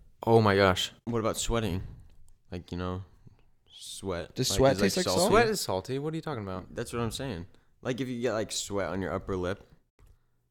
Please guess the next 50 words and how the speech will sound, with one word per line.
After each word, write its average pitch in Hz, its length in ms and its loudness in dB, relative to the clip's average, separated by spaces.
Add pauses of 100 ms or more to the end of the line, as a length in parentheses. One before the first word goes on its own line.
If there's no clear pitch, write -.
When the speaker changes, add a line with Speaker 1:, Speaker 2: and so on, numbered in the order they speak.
Speaker 2:
you - 60 -8
know, 101 260 -4
like, 92 240 -8
running 92 220 -4
around. 87 220 -2
Speaker 3:
Oh, 131 100 4
yeah, 123 160 0
true. 113 280 -6
I - 40 -6
don't 151 100 -4
think 185 120 -2
I've 170 80 0
ever 135 140 0
tasted 123 340 -8
Speaker 1:
Mm-hmm. 104 100 -12
Speaker 3:
it, - 20 -8
though. 90 160 -8 (800)
Speaker 1:
It's 113 120 -8
Speaker 3:
Maybe 156 120 6
Speaker 1:
so 190 140 8
Speaker 3:
I, 135 40 8
actually, 147 240 6
Speaker 2:
Not 151 80 10
Speaker 3:
I 135 60 10
Speaker 2:
on - 60 6
Speaker 3:
bet 127 140 8
I 107 120 6
Speaker 2:
purpose. - 160 6
Speaker 3:
have. 101 80 2
Speaker 2:
I'm 98 100 0
not 92 140 2
like, 92 320 -2 (920)
"Oh 101 80 -2
my 98 140 0
gosh, 87 240 -2
my 90 60 -6
arms 90 200 -4
are 92 80 -4
sweaty, 98 300 -2
like, 87 240 -6
let - 140 -8
me 87 100 -6
lick 90 300 -8
them." 82 280 -8 (400)
But 98 400 -6 (1160)
Speaker 3:
I 151 100 -4
bet. 123 180 0
Speaker 2:
it's - 180 -4
salty. 127 400 -8 (440)
Speaker 3:
Yeah, 117 200 -10